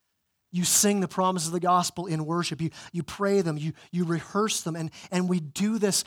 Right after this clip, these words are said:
How long do we do that? We do it until our faith becomes sight, until we see Jesus. Cling to those promises. Here's the third thing we do in, in the midst of these storms. To see that God is faithful, we call out to God for help.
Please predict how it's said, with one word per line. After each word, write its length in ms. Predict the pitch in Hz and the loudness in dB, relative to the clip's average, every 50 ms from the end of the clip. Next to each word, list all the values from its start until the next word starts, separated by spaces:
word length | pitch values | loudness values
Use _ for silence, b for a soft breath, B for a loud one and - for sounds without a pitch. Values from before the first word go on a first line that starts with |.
| B B B | B B B
How 140 | - 196 202 | 0 0 2
long 240 | 196 202 196 202 180 | 2 2 0 0 0
do 60 | 185 | -2
we 40 | 185 | -2
do 120 | 175 185 | 0 -2
that? 180 | 165 143 139 B B B - | -2 -4 -6 B B B -4
We 120 | 175 175 | -4 -4
do 200 | 147 151 185 190 | -2 -2 0 0
it 80 | 202 190 | 0 0
until 240 | 185 - - 180 180 | -2 -4 -4 -4 -4
our 80 | 165 | -4
faith 320 | 151 - 170 165 160 - - | -4 -4 -4 -6 -6 -4 -6
becomes 320 | 160 - - 143 139 - | -8 -8 -8 -8 -8 -8
sight, 380 | - - 123 123 113 - - - _ _ _ _ _ _ _ _ _ _ _ _ _ _ _ _ _ _ _ _ _ _ _ _ _ - | -8 -8 -10 -12 -16 -18 -20 -20 _ _ _ _ _ _ _ _ _ _ _ _ _ _ _ _ _ _ _ _ _ _ _ _ _ -16
until 240 | 139 - - 156 | -14 -10 -8 -8
we 80 | 143 135 | -8 -6
see 220 | - - - 139 | -6 -6 -8 -8
Jesus. 640 | 127 127 131 131 123 - - 135 127 - - - - _ _ _ _ _ _ _ _ _ _ _ _ _ _ _ _ _ _ _ _ _ _ _ _ _ - | -10 -10 -10 -10 -12 -12 -14 -14 -12 -12 -12 -12 -14 _ _ _ _ _ _ _ _ _ _ _ _ _ _ _ _ _ _ _ _ _ _ _ _ _ -14
Cling 240 | - - 170 165 156 | -8 -6 -6 -4 -4
to 60 | 147 | -6
those 160 | 131 135 123 | -8 -10 -10
promises. 720 | - - 147 139 131 127 127 - - 170 151 - - - - _ _ _ _ _ _ _ _ _ _ _ _ _ _ _ _ _ _ _ _ - | -12 -14 -14 -14 -14 -14 -14 -14 -14 -12 -12 -12 -12 -12 -14 _ _ _ _ _ _ _ _ _ _ _ _ _ _ _ _ _ _ _ _ -8
Here's 260 | 220 185 180 190 165 | -4 -2 -2 -2 -2
the 60 | 165 | -4
third 320 | - - 170 175 185 165 | -4 -2 -2 -2 -2 -2
thing 160 | - 156 151 147 | -4 -4 -4 -4
we 100 | 147 139 | -4 -4
do 240 | 147 147 151 156 | -4 -4 -4 -4
in, 160 | 160 147 147 B B B - | -4 -6 -8 B B B -8
in 80 | 170 | -6
the 80 | 156 151 | -6 -4
midst 240 | 151 156 156 - 165 | -2 -2 -2 -4 -4
of 80 | 156 | -6
these 160 | 135 151 143 139 | -4 -6 -6 -6
storms. 540 | - - 156 156 160 160 160 160 - - - _ _ _ _ _ _ _ _ _ - _ - | -6 -4 -4 -4 -4 -4 -6 -6 -8 -10 -12 _ _ _ _ _ _ _ _ _ -20 _ -6
To 60 | 156 | -4
see 200 | 147 - - 170 | -2 -2 -2 -2
that 120 | 160 160 156 | -4 -6 -4
God 180 | 160 165 165 | -2 -2 0
is 100 | 160 - | -2 -2
faithful, 380 | - - 156 165 165 - 170 156 | -2 -2 -2 -2 -2 -2 -4 -4
we 100 | 156 160 | -4 -4
call 260 | - - 170 160 160 | -4 -2 -2 0 2
out 140 | 160 170 165 | 2 0 0
to 80 | - 160 | -2 0
God 220 | 165 165 165 - | 0 0 0 0
for 100 | - 160 | -2 -4
help. 320 | 151 196 196 185 190 - | -4 -4 -4 -4 -6 -10